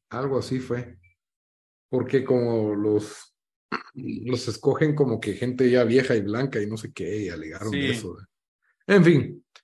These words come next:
Speaker 1: no sé qué habrá cambiado, no sé qué habrán hecho.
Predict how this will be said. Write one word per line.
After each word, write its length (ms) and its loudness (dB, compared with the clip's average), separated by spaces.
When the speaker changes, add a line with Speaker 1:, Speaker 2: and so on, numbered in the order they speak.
Speaker 1:
no 140 4
sé 120 6
qué 80 2
habrá 220 6
cambiado, 600 2
no 160 -2
sé 160 -4
qué 120 -8
habrán 340 -4
hecho. 560 -2